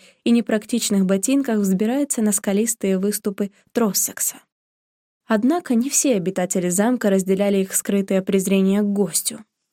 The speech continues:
Юэн стал замечать, что отец подолгу задерживается с американцем после ужина,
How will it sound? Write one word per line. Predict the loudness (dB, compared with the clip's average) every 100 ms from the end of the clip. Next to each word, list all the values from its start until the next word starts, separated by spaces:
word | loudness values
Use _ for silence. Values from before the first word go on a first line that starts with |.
| _ _ _ _
Юэн | 2 4 2
стал | 0 0 2
замечать, | 2 2 0 -2 -2
что | 0 0
отец | 0 -2 -2
подолгу | -2 0 0 2
задерживается | 0 2 2 0 0 0 -2 -4
с | -2
американцем | 0 0 0 0 0 -4
после | -4 -2 0 0
ужина, | 0 2 2 0